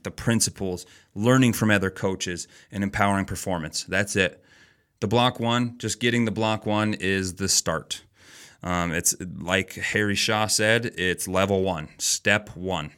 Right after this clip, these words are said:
Um, from here, it's, it's all,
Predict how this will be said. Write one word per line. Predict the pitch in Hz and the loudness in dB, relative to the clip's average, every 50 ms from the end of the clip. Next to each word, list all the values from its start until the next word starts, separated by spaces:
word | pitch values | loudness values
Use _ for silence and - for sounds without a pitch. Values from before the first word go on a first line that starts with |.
| _ _ _ _ _ - - - - - - _ _ _ _ _ - | _ _ _ _ _ -20 -20 -20 -20 -20 -20 _ _ _ _ _ -8
Um, | 92 90 90 90 87 90 87 71 - - - 90 85 | -6 -4 -2 -2 -2 -4 -6 -8 -10 -14 -14 -12 -8
from | - - 107 104 98 | -4 -2 0 0 0
here, | 101 104 104 107 113 110 | 2 4 4 4 4 2
it's, | 87 85 - - - - - | 0 0 -2 -2 -2 -2 -4
it's | - 90 90 - - | -4 -4 -6 -6 -6
all, | - 85 92 95 98 98 98 98 95 | -2 0 0 2 2 2 2 0 -2